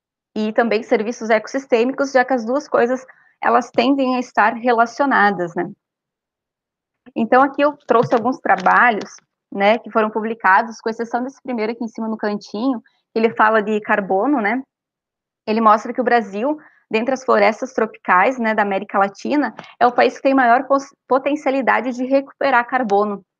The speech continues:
comparado, então, com outros, ah, com outras florestas, né, então, com outros países, né, da América Latina. Então, o Brasil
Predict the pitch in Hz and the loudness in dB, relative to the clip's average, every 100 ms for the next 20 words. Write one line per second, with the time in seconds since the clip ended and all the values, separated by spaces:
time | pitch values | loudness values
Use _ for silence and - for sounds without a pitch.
0 | _ _ _ _ _ - 233 226 233 202 | _ _ _ _ _ -6 -4 0 2 4
1 | 208 247 247 233 254 - _ _ - 277 | 2 0 0 0 0 -8 _ _ 0 4
2 | 233 262 269 277 269 269 - - _ _ | 6 4 0 -2 -2 -4 -10 -20 _ _
3 | - 220 220 226 - 247 233 269 277 - | -2 2 2 2 -2 -2 -2 -2 -6 -2
4 | 254 208 196 208 196 196 202 202 220 214 | 0 2 2 -2 -8 -6 -6 -4 -4 -4
5 | 226 214 226 - 254 240 214 202 202 196 | -4 -4 -6 -4 -2 -2 -4 -8 -6 -6
6 | 196 - _ - 214 208 208 214 226 226 | -6 -10 _ -2 0 2 0 0 2 2
7 | 226 214 196 208 226 262 _ _ - 214 | -2 -8 -4 -2 -2 -2 _ _ -4 2
8 | 240 254 | 2 0